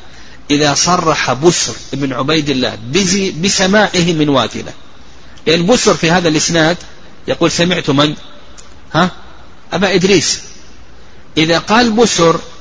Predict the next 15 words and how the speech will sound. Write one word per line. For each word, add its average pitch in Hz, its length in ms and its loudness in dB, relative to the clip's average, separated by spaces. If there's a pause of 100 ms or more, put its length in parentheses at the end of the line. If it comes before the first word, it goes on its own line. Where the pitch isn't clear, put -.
(400)
"سمعت 214 520 2
واثلة" 160 640 6 (140)
مباشرة، 139 800 2 (300)
عرفنا 170 640 2
أن 175 180 0
وجود، 151 540 4 (1000)
أن 160 200 2
وجود 156 480 4 (440)
أبي 202 360 2
إدريس 196 480 2 (200)
إنما 165 260 0
هو 151 220 2
زيادة، 123 460 0 (600)
زاده 143 540 2 (200)
الراوي 135 540 2